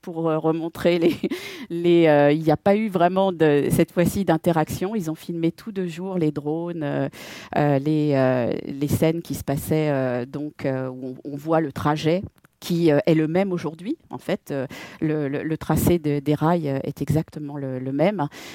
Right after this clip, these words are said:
Et donc, euh, on, il y a eu beaucoup de GoPro, il y a eu beaucoup de drones et, et beaucoup de, de, donc, de tournage, euh, autour de ça. Sauf qu'ils ont tourné en, en plein jour, euh, et avec, euh, bah, une GoPro, vous savez le, ce que c'est, c'est, euh, c'est,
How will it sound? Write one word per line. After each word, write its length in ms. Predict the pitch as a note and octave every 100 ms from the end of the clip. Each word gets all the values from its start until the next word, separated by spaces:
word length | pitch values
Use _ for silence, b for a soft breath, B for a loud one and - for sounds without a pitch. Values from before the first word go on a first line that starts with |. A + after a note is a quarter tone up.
| B
Et 120 | - C#3
donc, 300 | D3 E3+ -
euh, 300 | C#3+ C3+ C3
on, 240 | B2 C3
il 80 | C3+
y 40 |
a 60 | C#3
eu 80 | D3
beaucoup 260 | D#3+ -
de 60 | E3
GoPro, 420 | D#3 C#3+ - E3+
il 40 |
y 40 | F#3+
a 60 |
eu 60 | D3+
beaucoup 260 | D3 - E3
de 60 |
drones 400 | C#3+ D3 E3+ G3
et, 200 | D3+ C#3+
et 60 | C#3+
beaucoup 320 | C#3 - F3+
de, 320 | D#3 C#3+ C#3+
de, 100 | C#3
donc, 280 | C3 C3+ D#3+
de 80 | C#3+
tournage, 560 | C3 C3+ C#3 D3+ F3 D3+
euh, 140 | C3
autour 260 | D3 E3 E3
de 80 |
ça. 240 | C#3+ - G3+ - B B
Sauf 240 | - F#3
qu'ils 540 | - D3+ F3+ - C#3 C#3
ont 60 |
tourné 500 | G3+ D#3+ D3 D3+ D3+
en, 80 | A#2+
en 720 | B2 G1+ G1+ G1+ G1+ - -
plein 200 | C#3 C#3+
jour, 360 | C#3+ D3+ G3 B3+ - B B B -
euh, 280 | D3+ C#3+ C#3+
et 140 | D3 C#3+
avec, 400 | C3+ D#3 - D3
euh, 360 | C3+ C3 B2+
bah, 140 | B2+ C3
une 140 | C3+
GoPro, 420 | C#3 C#3 - E3+
vous 120 | D3+
savez 340 | D3 B2+ C3+ D#3
le, 180 | C#3 C3+
ce 80 |
que 100 | -
c'est, 220 | C#3 - G#3+
c'est, 260 | - C3+
euh, 240 | C3 C#3 - - -
c'est, 220 | - C3